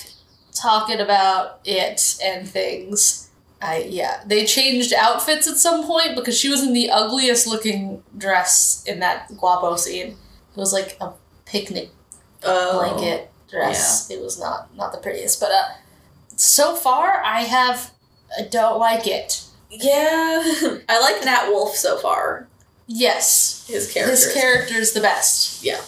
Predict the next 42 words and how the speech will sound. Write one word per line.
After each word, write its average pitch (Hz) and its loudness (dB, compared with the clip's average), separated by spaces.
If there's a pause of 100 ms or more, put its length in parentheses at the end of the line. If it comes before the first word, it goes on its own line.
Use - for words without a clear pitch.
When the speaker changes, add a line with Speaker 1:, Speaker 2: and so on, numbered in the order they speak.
(1040)
Speaker 1:
And 214 0
the 208 2
cutest, 202 -2
even 220 0
though 226 2
we 240 2
have 226 0
no 208 0
idea 190 0
what 180 -4
he 180 -10
does. - -4
Speaker 2:
Yeah, 220 0
we 208 4
know 240 2
ba-, 220 2
basically 254 0
nothing 165 0
about - -6
him, 214 -12
but - -2
I 170 0
like 196 2
Speaker 1:
I - -2
don't 247 2
even 190 2
Speaker 2:
him 208 2
Speaker 1:
remember 247 2
Speaker 2:
the 269 2
Speaker 1:
his 294 0
name. 359 2
Speaker 2:
best. - -2
So - -8 (380)
Speaker 1:
Jake. 208 -2 (380)
That's 220 4
why 208 2
we 190 0
didn't 170 -4
remember. 165 -8
Speaker 2:
Okay. 180 -2 (220)
<laughs> - -2 (720)
Speaker 1:
Um, 208 -2